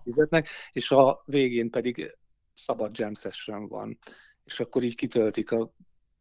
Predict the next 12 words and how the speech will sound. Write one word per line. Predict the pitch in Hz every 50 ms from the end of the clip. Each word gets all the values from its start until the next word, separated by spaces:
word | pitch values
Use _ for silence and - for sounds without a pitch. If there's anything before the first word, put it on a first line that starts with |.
| _ _ -
tehát | 113 117 - 127
így, | 123 127 131 - -
így, | 156 139 123 - - -
így | 165 135 -
tud | - 127 117
tökéletesen | - - 135 - - 131 120 117 - 131 - - 135 127
működni | 123 120 120 - 131 117 120 127
egy | 117 120 117 123
jazzklub. | 131 127 123 - - 151 151 151 151 - _ _ - - - - - - _ _ _ _ _ _ -
De | - 135 147 151 160
ugyanakkor | 165 160 175 160 175 170 170 - 185 180 165
meg | 170 175 170 165